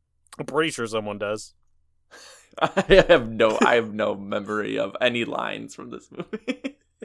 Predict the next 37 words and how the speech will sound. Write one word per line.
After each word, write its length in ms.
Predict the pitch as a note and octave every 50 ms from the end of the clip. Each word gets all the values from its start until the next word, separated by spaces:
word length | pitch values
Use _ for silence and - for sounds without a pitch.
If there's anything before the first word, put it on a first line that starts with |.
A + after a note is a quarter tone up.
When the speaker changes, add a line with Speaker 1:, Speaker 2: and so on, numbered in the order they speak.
| - _ _
Speaker 2:
<laughs> 440 | _ _ - - - - - -
Speaker 1:
I'm 120 | - D3+ F3
gonna 140 | G#3 A#3 B3+
say 260 | A3+ - A3+ A3 G#3
it 100 | F#3+ E3+
did 180 | D3+ D#3 D#3 D#3+
happen, 520 | E3 D#3+ D#3+ E3 - F#3 F3+ F3+ F3 E3
just 140 | C#3+ C#3+ -
so 80 | D3+ C#3+
I 80 | C3+
can 120 | B2+ C#3 B2
take 200 | - B2 A#2 -
a 60 | G#2+
point 260 | - B2 A2 G#2+ G#2+
away 160 | G#2 G#2 G#2
from 220 | G#2 _ A2 G#2+ A#2
you. 120 | B2 B2+ - _ _ _ _ _ _ _ _ _ _ _ _ _
<laughs> 680 | _ - - - - - - - - - - - - -
'Cause 100 | - A#2+
you 80 | A2 C3+
said 220 | A#2+ - C#3 A#2
Speaker 2:
Fine. 220 | G#2+ A2+ A2 - -
Speaker 1:
false. 300 | A2 - - - - - _ _ _ _ _ _ _ _ _ -
Speaker 2:
Whatever. 420 | C#3 C#3 A#2+ G#2 G#2 G#2 - - _ _ _ _ _ _ _ _ _ _ _ _ _ _ _ _ _ _ _ _ _ _ _ _ _ _ -
Speaker 1:
Uh, 640 | C3 A#2 A#2 A#2 A#2 A2+ A2+ A2 A2 G#2+ G#2+ G#2+ G2+ - _ _ _ _ _ _ _ _ _ _ _ _ _ _ _ _ _ _ _ _ _ _ _ _ _ _
so 120 | - - -
coming 260 | - F3 D#3+ D#3+ D3+
out 200 | D3+ D3 D3 -
of 220 | D3 C#3 C#3 C3
true 160 | - - D3+ C#3
or 60 | C#3
false, 340 | - C#3+ C3 B2+ B2 - - -
you 180 | B2 A#2+ B2
have 340 | A2 A#2+ A2+ A2 A2 G2+ _
ten 300 | - - - C3 A#2+ A#2+
points 340 | - G#2+ G#2+ G#2 G2+ - -
total. 460 | - - B2+ B2+ C#3 C3+ C3+ C3 -